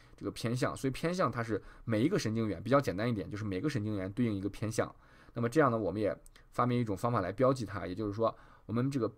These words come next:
B二三什么意思呢？就是说，当前呢，我们这个层是第二层，上面就是 L，是吧？底下是个 J，J 呢就是第三个，所以这个B二三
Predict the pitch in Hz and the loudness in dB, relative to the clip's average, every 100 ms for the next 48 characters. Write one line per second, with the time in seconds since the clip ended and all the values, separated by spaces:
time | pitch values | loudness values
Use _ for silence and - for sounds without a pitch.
0 | - 226 185 104 - - - - 151 123 | -6 -2 0 -2 -6 -20 -20 -2 4 4
1 | - 147 151 - - 107 117 101 82 - | 6 4 4 0 -6 -2 -2 -4 -8 -10
2 | - - - 110 101 107 107 - - - | -16 -20 -8 -4 -2 2 2 2 -14 -20
3 | - - 135 147 123 113 120 - - - | -16 2 2 2 -2 0 0 -2 -8 -20
4 | - _ - - - - _ - - - | -20 _ -20 -20 -20 -20 _ -20 -20 -16
5 | 113 98 107 131 107 - - 107 135 101 | -2 0 2 4 2 0 -2 -2 -2 2
6 | 127 98 - 85 - 104 95 92 - 104 | 4 4 2 -10 -2 -2 -2 -6 -2 2
7 | 120 - 98 64 - 107 110 - 98 - | 2 2 -6 -6 -6 -4 -4 -4 -8 4
8 | 151 95 - - - - 151 131 98 104 | 6 6 -2 -20 -20 0 4 4 2 -2
9 | 98 127 120 131 147 143 - - 110 110 | -2 -2 0 0 4 2 2 -4 -4 -2
10 | 107 160 147 110 131 135 | -2 4 4 6 4 2